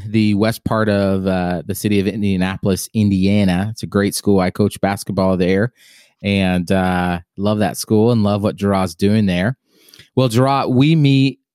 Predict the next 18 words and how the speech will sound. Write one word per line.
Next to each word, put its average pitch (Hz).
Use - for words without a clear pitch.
uh, 110
about 104
twice 127
a 151
month, 113
uh, 98
typically 110
on 101
Zoom 107
over 104
the 101
last 104
year 107
and 110
a 98
half 113
or 98
so. 98